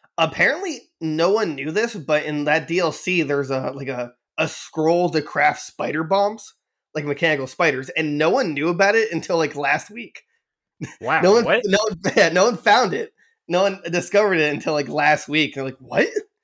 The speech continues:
Speaker 1: You can do that?" It's like, "Oh, it's not, not a mod." Uh, yeah. So anyway, about this, this D L C or this anniversary edition, apparently, uh,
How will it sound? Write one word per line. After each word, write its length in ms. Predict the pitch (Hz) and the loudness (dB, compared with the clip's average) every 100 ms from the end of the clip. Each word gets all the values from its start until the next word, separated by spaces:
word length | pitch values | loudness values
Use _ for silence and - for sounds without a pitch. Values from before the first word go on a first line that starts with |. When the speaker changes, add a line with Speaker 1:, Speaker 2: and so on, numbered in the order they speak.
| _ _ | _ _
Speaker 1:
You 160 | - 175 | -4 0
can 160 | 180 | 0
do 200 | - - | 0 -2
that?" 120 | 202 | 0
It's 80 | 415 | 0
like, 140 | 170 202 | -2 -2
"Oh, 100 | 285 | -2
it's 80 | 180 | 0
not, 220 | 190 196 | -2 2
not 160 | 196 | 2
a 40 | 196 | 2
mod." 260 | 190 277 185 _ - - _ _ | 0 -2 -6 _ -20 -20 _ _
Uh, 400 | 160 165 156 139 - _ - | 2 4 4 2 -4 _ 0
yeah. 140 | 196 | 2
So 180 | 185 175 | 4 2
anyway, 320 | 185 165 135 - | 2 0 -4 -4
about 240 | 147 156 | 0 0
this, 180 | 147 131 | 0 -6
this 220 | 139 123 _ | -8 -10 _
D 80 | 147 | -6
L 100 | 131 | -6
C 140 | 131 - | -8 -6
or 120 | 147 | -6
this 100 | 139 | -2
anniversary 460 | 143 139 139 143 | -2 -2 -4 -4
edition, 320 | 127 120 139 - _ _ _ | -6 -8 -12 -14 _ _ _
apparently, 920 | 151 131 - 202 294 165 160 151 143 _ _ _ _ _ - | -4 -2 0 2 0 0 0 0 -6 _ _ _ _ _ -2
uh, 460 | 143 139 131 127 | 0 2 0 -4